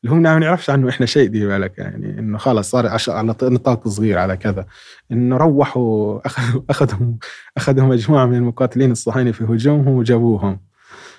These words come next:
فهاي ال-، في جزء منه هذا الإرشيف. هل كنت مسائل التقنية، نجي ندخل لسؤال التقنية. في مبادرات،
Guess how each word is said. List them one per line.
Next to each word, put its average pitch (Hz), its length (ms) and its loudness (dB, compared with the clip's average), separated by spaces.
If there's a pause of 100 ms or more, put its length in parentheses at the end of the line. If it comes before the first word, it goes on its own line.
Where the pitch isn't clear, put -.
(480)
فهاي 127 460 0
ال-، 156 400 2
في 165 140 0
جزء 165 220 2
منه 165 260 4
هذا 156 160 2
الإرشيف. 123 580 -2
هل 120 60 0
كنت 185 220 0
مسائل 214 280 2
التقنية، 185 600 2
نجي 143 280 2
ندخل 135 380 0
لسؤال 131 280 -2
التقنية. 127 380 -4
في 190 140 4
مبادرات، 131 600 2